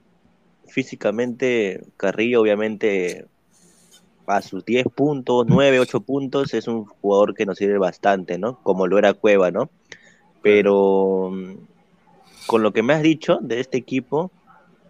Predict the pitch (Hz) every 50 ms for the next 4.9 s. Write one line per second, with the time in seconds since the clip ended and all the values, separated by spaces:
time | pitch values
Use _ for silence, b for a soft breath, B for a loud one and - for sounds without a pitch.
0 | _ _ _ - - 131 135 143 160 170 - - - 135 117 107 - - - 107
1 | 101 - - - 147 147 147 147 147 160 202 226 _ _ _ _ _ - - -
2 | _ _ _ _ _ _ - 123 135 135 131 120 110 104 104 101 107 117 123 117
3 | 107 104 - - 127 131 127 113 101 101 101 101 113 123 117 98 - 98 98 101
4 | 101 - 101 - - 98 98 104 113 120 117 101 101 95 95 98 98